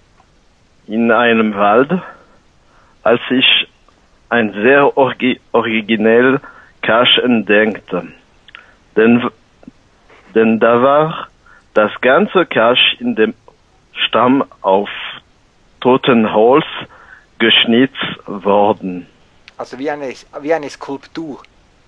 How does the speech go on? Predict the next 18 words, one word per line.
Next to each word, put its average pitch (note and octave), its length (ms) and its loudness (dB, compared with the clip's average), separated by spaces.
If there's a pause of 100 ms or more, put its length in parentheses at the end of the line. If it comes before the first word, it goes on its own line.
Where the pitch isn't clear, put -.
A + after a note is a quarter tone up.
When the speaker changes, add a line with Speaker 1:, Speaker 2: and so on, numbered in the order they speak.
(360)
Speaker 1:
Ja. G2+ 460 0 (440)
Speaker 2:
Okay. A2 440 -20 (1500)
Ja, E3+ 240 2
hast E3+ 260 -4
du F3+ 140 -6
auch D3+ 240 0
Kontakt D3 500 -4
zu - 160 -10
anderen A#3 380 -8
Geocachern? A3+ 1080 -6
Also A#2+ 160 -12
hast C#3+ 200 -6
du - 20 2
auch C#3+ 140 0
Kontakt C3+ 440 -8
zu A#2+ 180 -16
Deutschschweizer G#3 680 -6
Geocacher? F3+ 640 -12